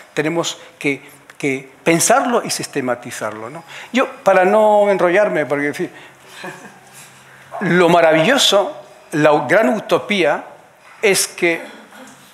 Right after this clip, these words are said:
haya una aliación, una alianza em-, de empatía y de proyección de futuro entre un ayuntamiento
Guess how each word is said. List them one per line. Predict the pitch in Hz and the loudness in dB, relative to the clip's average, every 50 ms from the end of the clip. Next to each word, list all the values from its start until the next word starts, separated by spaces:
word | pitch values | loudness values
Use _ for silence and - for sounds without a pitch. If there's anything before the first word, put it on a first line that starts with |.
| - - - - - | -20 -20 -8 -2 0
haya | 196 202 208 190 202 214 202 - - - - - | 2 2 2 0 2 2 2 0 0 -6 -6 -2
una | 220 202 202 196 190 175 - - - | -2 -2 0 0 -2 -2 -2 -2 0
aliación, | - 175 180 185 185 185 165 - - - 175 156 123 107 101 - - - _ _ _ _ _ _ _ _ _ _ _ _ _ | 2 2 4 4 4 2 0 0 -2 -2 -2 -2 -2 -4 -10 -18 -20 -20 _ _ _ _ _ _ _ _ _ _ _ _ _
una | - 214 208 208 196 180 | -4 -2 0 2 2 2
alianza | 175 170 175 190 180 175 165 151 - - - 123 123 - - - - - - - - _ _ _ _ _ - | 2 2 2 2 0 0 0 -6 -8 -10 -10 -12 -12 -12 -16 -20 -20 -20 -20 -20 -20 _ _ _ _ _ -4
em-, | 196 170 170 180 - | -4 -4 -4 -6 -6
de | - 160 | -4 -2
empatía | 160 156 151 - - 156 143 - 214 202 196 160 120 107 - - - - - - - _ _ _ _ _ | -2 -2 -2 0 0 0 0 0 -4 -6 -4 -4 -4 -4 -6 -10 -20 -20 -20 -20 -20 _ _ _ _ _
y | - 185 180 175 170 170 - - - _ | -6 -4 -2 -2 -4 -6 -8 -12 -18 _
de | - 160 131 170 165 | -10 -4 -2 -2 0
proyección | 165 - 165 165 160 156 - - - - 208 214 220 208 170 | 0 0 0 0 0 0 -2 -4 -4 -2 0 0 0 -2 -2
de | 165 160 | -4 -4
futuro | - - 160 - - 214 208 196 185 185 185 - - - - - - - | -4 -6 -10 -10 -8 -6 -6 -4 -4 -6 -6 -10 -18 -20 -20 -14 -6 -2
entre | 196 170 170 156 - 160 147 156 - - | -2 -2 -2 -2 -4 -4 -4 -4 -4 -2
un | - 233 240 233 | 0 0 2 2
ayuntamiento | 220 185 156 190 196 190 175 - 185 165 170 175 170 156 147 127 - - 180 285 | 0 0 0 -2 -4 -2 0 0 0 0 0 0 -2 -2 -4 -6 -8 -10 -12 -12